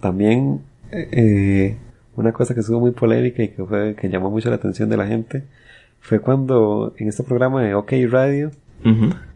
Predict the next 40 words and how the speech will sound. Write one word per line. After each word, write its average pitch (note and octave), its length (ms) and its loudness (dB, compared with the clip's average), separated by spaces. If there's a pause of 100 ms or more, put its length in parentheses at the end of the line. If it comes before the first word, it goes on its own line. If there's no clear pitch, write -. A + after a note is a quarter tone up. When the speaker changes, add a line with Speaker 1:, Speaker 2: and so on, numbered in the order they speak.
(240)
Speaker 1:
pasó G#2+ 320 0
lo B2 180 4
de, G#2+ 500 -2 (720)
lo A2 80 -2
que G2 200 -6
como F#2+ 240 -4
que G2+ 120 -2
discriminaron G2 760 -2
a F#2+ 80 -2
la G2+ 280 -6
comunidad F#2+ 520 -2 (160)
de A2 340 -2
trans C3+ 580 -2 (160)
Speaker 2:
Ujú. A2 360 -4 (640)
Speaker 1:
por G2 140 0
un F#2+ 100 -2
comentario A#2 480 2
que A#2+ 100 -4
se G2 140 -4
dijo, C3 400 0
y F#2+ 640 -2
bueno, A2 220 0
fue A2 120 -2
tanto B2+ 420 -2
que G2 220 -6 (160)
Coca-Cola A2+ 600 0
les G#2 180 -6
quitó G2 200 -4
el F#2 60 -4
patrocinio C3 560 -6
y G#2 100 -4
Coca-Cola G#2 480 -4
tiró G#2+ 200 -2
toda A2+ 160 -4
una A#2+ 120 -4
campaña B2+ 560 -6 (680)
apoyando G2+ 540 2
a - 20 4
la A#2 100 4
comunidad F#2+ 400 0